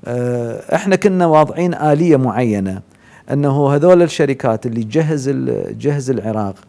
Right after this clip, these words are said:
يعتمدون الضوابط اللي وضعناها في عملية تسديد المبلغ، لا أن نطالبهم بشكل مباشر كحكومة عراقية: "روح ادفع لي هالقد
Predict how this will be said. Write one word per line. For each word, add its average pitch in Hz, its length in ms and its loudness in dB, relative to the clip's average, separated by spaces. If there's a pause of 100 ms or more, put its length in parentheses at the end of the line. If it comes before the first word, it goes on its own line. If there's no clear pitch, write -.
(400)
يعتمدون 165 760 2 (400)
الضوابط 196 520 6
اللي 156 200 4
وضعناها 120 680 0 (500)
في 160 240 2
عملية 156 360 4
تسديد 160 440 -2
المبلغ، 90 360 -2 (640)
لا 202 260 6
أن 214 60 6
نطالبهم 160 600 4
بشكل 139 320 -4
مباشر 135 460 0
كحكومة 127 480 -6
عراقية: 120 440 0
"روح 123 240 -2
ادفع 120 260 -6
لي 110 120 -4
هالقد 107 280 -4